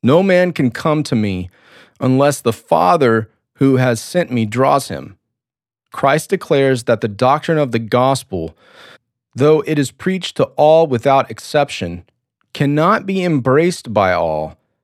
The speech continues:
but that a new understanding and a new perception are requisite,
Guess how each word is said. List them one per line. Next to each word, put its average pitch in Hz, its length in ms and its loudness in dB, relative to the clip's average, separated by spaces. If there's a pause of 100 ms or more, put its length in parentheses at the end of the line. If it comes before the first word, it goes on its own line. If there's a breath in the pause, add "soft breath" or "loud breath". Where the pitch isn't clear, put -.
(560)
but 131 180 0
that 143 280 2
a 127 140 -2
new 156 440 0
understanding 110 840 -2
and 107 120 -4
a 104 60 -2
new 165 440 2
perception 143 880 -2
are 170 280 4
requisite, 113 720 -2